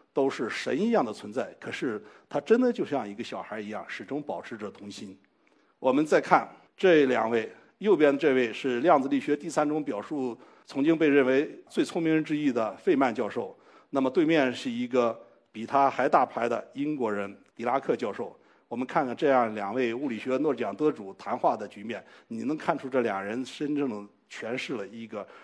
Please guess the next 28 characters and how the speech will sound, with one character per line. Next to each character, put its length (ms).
什 240
么 80
叫 220
不 200
以 100
物 180
喜， 340
不 100
以 160
己 200
悲。 200
他 140
们 80
脸 160
上 120
那 80
种 140
平 240
静， 180
真 180
的 80
不 140
是 160
我 180
们 180
一 60
般 180
人 240